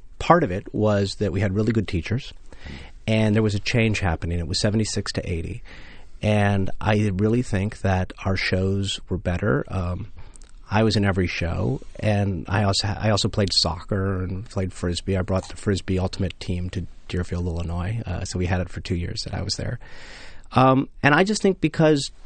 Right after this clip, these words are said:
the teasing didn't work, I think we were able to get more guys interested in coming and being part of the shows, 'cause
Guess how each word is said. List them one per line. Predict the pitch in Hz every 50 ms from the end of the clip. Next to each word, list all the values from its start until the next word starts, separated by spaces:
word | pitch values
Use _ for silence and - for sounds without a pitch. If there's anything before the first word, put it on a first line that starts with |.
| - - - - - - - - - -
the | - 117 123
teasing | 123 - 165 170 165 160 143 131
didn't | 143 135 127 110
work, | 117 147 160 - - - 113
I | 101 104
think | 113 117 113
we | 113 113
were | 113
able | 113 110 107
to | 104 110
get | 104 110 101
more | 107 110 107
guys | 104 98 110 113 113 107 98
interested | 101 95 98 98 - 98 92
in | 92
coming | - - 101 98 92 92
and | 92 90
being | 95 95 92
part | - - 95 95
of | 101 95
the | 95
shows, | - - 101 98 92 92 -
'cause | - - 131 120 - - -